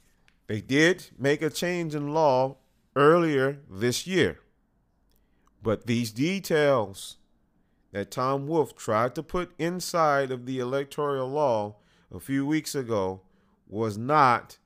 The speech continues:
in the re-, in the, uh, revisions of Pennsylvania electoral law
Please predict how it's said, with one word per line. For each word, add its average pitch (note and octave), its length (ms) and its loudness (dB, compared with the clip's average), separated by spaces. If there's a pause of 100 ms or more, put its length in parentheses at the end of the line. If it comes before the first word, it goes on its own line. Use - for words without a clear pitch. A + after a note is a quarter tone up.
(380)
in C3 280 0
the B2 140 -6
re-, A#2 260 -8 (180)
in C3 240 -2
the, A#2+ 200 -4 (120)
uh, A2+ 280 0
revisions A2 840 -2 (480)
of A#2 340 0
Pennsylvania B2+ 920 -2
electoral A2+ 800 -2
law G#2 400 0